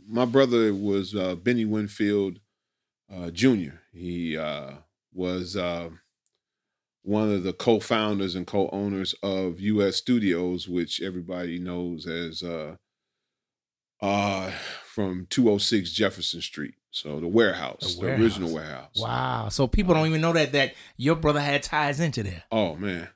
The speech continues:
Speaker 1: He
Speaker 2: Wow.
Speaker 1: ties. He was, it was his group. U S Studio was started by him, uh,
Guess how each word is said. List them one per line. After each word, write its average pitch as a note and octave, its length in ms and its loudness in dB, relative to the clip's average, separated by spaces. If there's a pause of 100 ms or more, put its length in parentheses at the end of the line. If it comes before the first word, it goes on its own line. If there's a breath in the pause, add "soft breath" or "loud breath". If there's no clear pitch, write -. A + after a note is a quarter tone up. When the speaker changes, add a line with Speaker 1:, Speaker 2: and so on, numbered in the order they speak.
(120)
Speaker 1:
He G#2 180 2
Speaker 2:
Wow. G2+ 320 0
Speaker 1:
ties. G2 460 4
He A2 180 2
was, G#2 400 0 (560)
it B2+ 80 10
was B2+ 300 8
his B2+ 320 6
group. B2+ 340 6
U A#2 280 6
S A2+ 100 4
Studio A#2 520 6
was G#2+ 260 0
started G#2+ 440 4
by G2 320 0
him, A2 560 -2
uh, F#2 540 -6